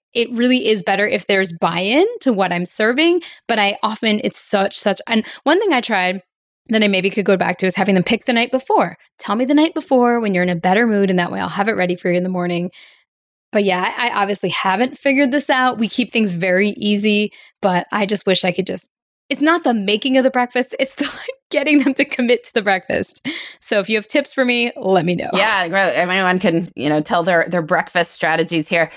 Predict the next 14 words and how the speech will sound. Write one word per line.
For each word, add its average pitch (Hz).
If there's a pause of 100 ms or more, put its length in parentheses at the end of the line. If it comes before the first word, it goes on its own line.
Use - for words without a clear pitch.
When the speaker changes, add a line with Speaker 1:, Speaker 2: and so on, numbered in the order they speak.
(580)
Speaker 2:
So 285 (120)
the 208 (760)
good 302
or 190
bad 180
thing, 156
I 170
don't 190
know 180
how 185
it 180
is, 196
but, 180
like, 180